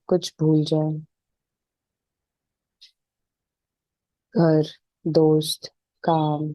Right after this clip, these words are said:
रिश्तेदार, सारी चीजों को भूलकर कुछ समय हम सिर्फ अपने साथ रहेंगे।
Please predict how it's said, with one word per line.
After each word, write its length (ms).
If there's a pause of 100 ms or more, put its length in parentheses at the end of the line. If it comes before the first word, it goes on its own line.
(160)
रिश्तेदार, 800 (2000)
सारी 460
चीजों 420
को 200
भूलकर 640 (1300)
कुछ 200
समय 380 (2500)
हम 140
सिर्फ 340
अपने 300
साथ 440
रहेंगे। 420